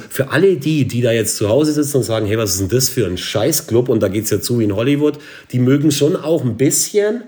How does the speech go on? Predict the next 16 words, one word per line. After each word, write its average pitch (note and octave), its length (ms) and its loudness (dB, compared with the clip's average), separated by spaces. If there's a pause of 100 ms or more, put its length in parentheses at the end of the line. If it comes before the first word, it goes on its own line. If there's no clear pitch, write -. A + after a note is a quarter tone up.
(300)
die C3+ 60 2
Situation C3+ 840 0
so D#3+ 220 -2
einschätzen, E3+ 720 -2
wie D3+ 80 -2
sie C#3+ 180 0
wirklich D3 360 0
auch D3+ 160 -4
ist. - 580 0 (100)
Und A#2 300 0
dennoch, D3 640 0 (160)
und G#2 140 -2
ich G2+ 160 -2
sehe C3+ 180 2
schon, F3 240 2
Tom, F3 380 0